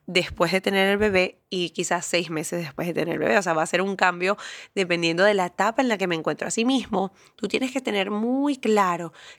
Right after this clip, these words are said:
qué significa para ti ser saludable en este momento de tu vida. Por ejemplo, ¿cómo deseas medir tu crecimiento, el rendimiento,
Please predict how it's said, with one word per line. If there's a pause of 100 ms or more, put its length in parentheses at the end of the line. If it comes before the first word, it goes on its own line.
qué
significa
para
ti
ser
saludable
en
este
momento
de
tu
vida. (480)
Por
ejemplo, (640)
¿cómo
deseas
medir
tu
crecimiento,
el
rendimiento,